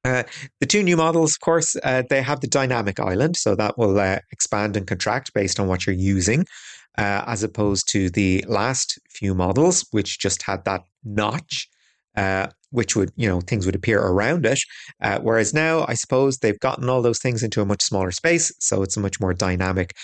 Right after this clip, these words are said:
island. On the Pro, they have what they're calling an action button, and this is basically a customizable button.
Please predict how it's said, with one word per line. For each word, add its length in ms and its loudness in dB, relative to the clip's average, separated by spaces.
island. 340 2
On 120 2
the 80 0
Pro, 560 2
they 100 2
have 280 0
what 140 0
they're 100 0
calling 380 0
an 80 0
action 400 -2
button, 340 -4
and 260 -2
this 160 4
is 100 0
basically 480 2
a 80 2
customizable 720 2
button. 360 -2